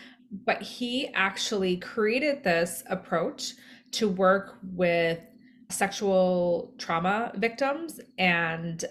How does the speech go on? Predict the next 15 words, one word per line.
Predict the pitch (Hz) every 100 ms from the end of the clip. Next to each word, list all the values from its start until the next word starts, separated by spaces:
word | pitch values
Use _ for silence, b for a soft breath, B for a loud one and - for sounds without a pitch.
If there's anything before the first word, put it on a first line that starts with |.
| -
I | 180
think | 175 170
war | 170 170 185
veterans | 185 196 208 214
as | 185 -
well | 170 170 196
with | 185
P | - 180
T | 180 175
S | 151 -
D. | - 170 185
And | 185
he | 175 185
found | - 180 185 247 262 190
that | 185 160 160 - -